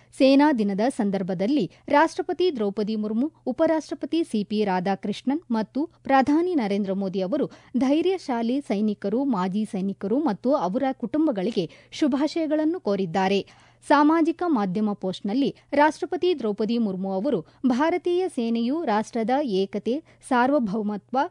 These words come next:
ಮತ್ತು ಸಮಗ್ರತೆಯನ್ನು ಕಾಪಾಡುವಲ್ಲಿ ದೃಢವಾಗಿ ಉಳಿದಿದೆ ಎಂದು ಹೇಳಿದ್ದಾರೆ. ಭಾರತೀಯ ಸೈನಿಕರು ದೇಶದ ಗಡಿಗಳನ್ನು ರಕ್ಷಿಸುತ್ತಾರೆ ಮತ್ತು ವಿಪತ್ತುಗಳು ಮತ್ತು ಮಾನವೀಯ ಬಿಕ್ಕಟ್ಟುಗಳ ಸಮಯದಲ್ಲಿ ನಿರ್ಣಾಯಕ ನೆರವು ನೀಡುತ್ತಾರೆ. ಸೈನಿಕರ ಅಚಲವಾದ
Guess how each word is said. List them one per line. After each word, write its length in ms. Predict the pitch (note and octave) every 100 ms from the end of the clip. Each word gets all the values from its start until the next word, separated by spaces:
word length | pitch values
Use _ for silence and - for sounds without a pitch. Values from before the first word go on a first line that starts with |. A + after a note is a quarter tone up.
| _
ಮತ್ತು 360 | A#3 G#3+ C#4+ E4+ - -
ಸಮಗ್ರತೆಯನ್ನು 760 | C#4+ D4+ D#4+ F#4+ F#4+ F#4 F#4+
ಕಾಪಾಡುವಲ್ಲಿ 760 | F#4 A3 A#3 A3+ G#3+ A3+ C#4 B3
ದೃಢವಾಗಿ 500 | A#3+ A3+ C#4+ E4+ D#4
ಉಳಿದಿದೆ 460 | A#3 G#3 G3 G#3 G3+
ಎಂದು 360 | G3+ D#4+ F#3
ಹೇಳಿದ್ದಾರೆ. 720 | F#3 C#4+ A3+ F3 G3+ G3+ G#3 G#3 - - _ -
ಭಾರತೀಯ 640 | A3+ A#3+ B3 A#3 B3 C#4+
ಸೈನಿಕರು 640 | C#4 G3 G#3+ - G#3 B3 A#3+
ದೇಶದ 340 | G#3 - A#3+ B3+
ಗಡಿಗಳನ್ನು 580 | A#3+ F#3+ F#3+ G3 G3+ C#4
ರಕ್ಷಿಸುತ್ತಾರೆ 840 | A3+ - A3 G#3 - G3 F#3+ C#4+ - _ _
ಮತ್ತು 340 | D4 E4+ F#4+
ವಿಪತ್ತುಗಳು 640 | F4+ C4 - - E4 E4+ F#4
ಮತ್ತು 320 | F#4+ B3 -
ಮಾನವೀಯ 540 | B3 G#3+ A3+ C#4+ D#4 F4
ಬಿಕ್ಕಟ್ಟುಗಳ 500 | A#3+ - A3+ A3 A3
ಸಮಯದಲ್ಲಿ 640 | A3 G3+ G3+ F#3 B3 D4 F3 - -
ನಿರ್ಣಾಯಕ 560 | C#4+ D#4+ F#4 F#4 F#4 F4
ನೆರವು 320 | G#3+ F#3+ G#3
ನೀಡುತ್ತಾರೆ. 680 | C4+ G#3 F#3+ G#3 G#3 G#3 - - _ -
ಸೈನಿಕರ 460 | C#4+ D#4+ D#4 D#4 D#4
ಅಚಲವಾದ 600 | A#3 G3 A#3 G#3+ G#3 G3